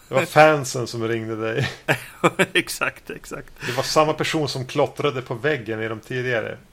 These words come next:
Speaker 1: filmerna.
Speaker 2: Ja. Eh,
Speaker 1: Ja.
Speaker 2: kära återseendet är väl ändå, tycker jag, vad heter det? Ronnie.
Speaker 1: Ja,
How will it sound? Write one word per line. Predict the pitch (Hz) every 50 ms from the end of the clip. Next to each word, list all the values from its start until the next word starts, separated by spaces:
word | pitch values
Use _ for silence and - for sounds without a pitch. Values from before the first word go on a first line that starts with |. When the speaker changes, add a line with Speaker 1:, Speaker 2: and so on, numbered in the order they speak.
| _ _ - - -
Speaker 1:
filmerna. | - 120 117 - - - - - - - - - - -
Speaker 2:
Ja. | 135 131 127 110 - - - - _ - -
Eh, | 156 151
Speaker 1:
Ja. | 143 139 139 139 139 - - - - 175
Speaker 2:
kära | - - - - 160 147 143 139 143
återseendet | 143 139 135 131 127 - 131 123 - 131 127 127 123 120 127 123 -
är | 131 131
väl | 127 127 117
ändå, | - 143 143 139 139 139 135 143 139
tycker | - - - 131 123 - - 127
jag, | 123 123 - - - - -
vad | - -
heter | 120 120 120 - -
det? | 123
Ronnie. | 127 127 135 135 135 135 127 131 147 147 143 - - -
Speaker 1:
Ja, | - 151 139 131 131 131 123